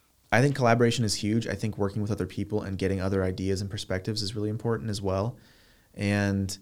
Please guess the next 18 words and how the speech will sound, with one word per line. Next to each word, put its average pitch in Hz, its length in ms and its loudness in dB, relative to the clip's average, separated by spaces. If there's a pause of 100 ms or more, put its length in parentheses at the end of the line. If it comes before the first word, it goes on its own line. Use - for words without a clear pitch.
(200)
that 113 260 4
is 147 140 4
one 135 100 6
of 123 100 4
the 117 80 2
things 120 240 -2
I 104 40 0
think 107 200 -4
that 104 120 -2
I 95 60 2
value 98 380 0
the 101 120 -2
most 95 640 -2
about 92 400 -2
being 147 220 2
in 117 100 2
Columbus. 95 500 -2
I 98 380 0